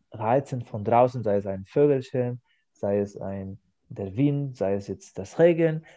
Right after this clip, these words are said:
das ich jetzt, äh, hinter meinem Wand, ma-, hinter meinem Fenster sehe, damit ich mich überhaupt einfach einen anderen Zugang zu mir selbst erschaffe. Andere Methoden,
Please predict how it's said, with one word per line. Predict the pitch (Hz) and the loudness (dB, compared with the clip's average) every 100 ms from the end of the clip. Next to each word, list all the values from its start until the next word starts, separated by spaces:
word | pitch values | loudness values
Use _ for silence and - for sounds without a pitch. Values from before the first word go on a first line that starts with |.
| _ | _
das | 113 107 | -8 -2
ich | |
jetzt, | 117 107 | -2 0
äh, | 110 104 101 - - | 2 4 2 -2 -10
hinter | - - 113 107 101 | -16 -10 -4 -2 -2
meinem | 101 98 98 98 - _ _ | -2 -4 -8 -12 -18 _ _
Wand, | 110 107 104 101 101 - | -6 -4 -4 -8 -12 -12
ma-, | 113 110 | -10 -8
hinter | - 113 | -6 -4
meinem | 104 101 101 | -2 -2 -2
Fenster | - 110 - - | -2 -4 -4 -8
sehe, | 95 113 135 143 - _ | -2 2 2 0 -12 _
damit | 117 117 123 | -6 -4 -6
ich | 127 | -6
mich | 139 123 _ - | -8 -8 _ -4
überhaupt | 151 151 147 143 143 170 - _ _ _ _ _ _ _ _ | 0 2 0 2 2 2 -6 _ _ _ _ _ _ _ _
einfach | - 127 139 120 | -6 -4 -2 2
einen | 127 123 | 2 2
anderen | 117 117 117 113 | -2 -2 -2 -2
Zugang | - 139 117 104 - _ | 0 4 4 2 -6 _
zu | - | -6
mir | 113 110 104 - _ - | 0 4 4 0 _ 0
selbst | 113 107 - - _ _ _ - | 4 4 2 -14 _ _ _ 2
erschaffe. | 107 - 95 - 110 _ _ _ - _ _ _ _ _ - | 2 2 0 -2 -14 _ _ _ -20 _ _ _ _ _ 0
Andere | 147 175 185 190 190 - _ _ _ _ _ _ _ _ _ _ _ _ _ - | 2 4 4 4 4 -2 _ _ _ _ _ _ _ _ _ _ _ _ _ -4
Methoden, | 131 120 143 165 214 175 175 185 | -4 -2 0 2 2 2 0 -2